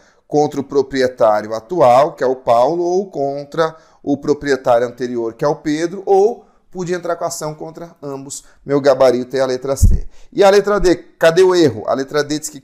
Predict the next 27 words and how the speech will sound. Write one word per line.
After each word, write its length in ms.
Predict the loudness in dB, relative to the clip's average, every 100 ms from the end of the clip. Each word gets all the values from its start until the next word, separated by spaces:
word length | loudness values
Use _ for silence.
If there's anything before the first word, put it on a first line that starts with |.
| _
como 360 | 0 0 0 -2
o 40 |
incêndio 420 | -4 -6 -8 -6
decorreu 420 | -8 -6 -6 -6
de 140 | -8 -12
força 380 | -10 -10 -8 -6
maior, 380 | 0 2 2
né, 100 | 0
as 160 | -8 -2
altas 420 | -2 -2 -10 -14 _ _ _
temperaturas 760 | -6 -4 -2 -2 -2 -6 -8 -8
da 100 | -8
região, 460 | -8 -6 -2 -2 -2 _ _
será 320 | -4 2 2
possível 640 | 2 -6 -8 -8 -8 -2
alegar 600 | -2 0 2 4 4 2 -8 _ -2
excludente 1120 | 4 4 4 -2 -4 -4 -2 -4 -4 -12 -16
de 140 | -8 -6
responsabilidade 1400 | -4 -6 -10 -12 -10 -4 -4 -2 -2 0 0 -2 -10 -18 _ _ _
em 220 | -14 -10
sede 460 | -8 -2 -2 -2 -8
de 120 | -18
contestação. 920 | -14 -16 -14 -14 -6 -2 -2 -4 -20
Você 160 | _ -18
sabe 320 | -10 -8 -8
que 140 | -12 -10
não. 420 | -6 -4 -6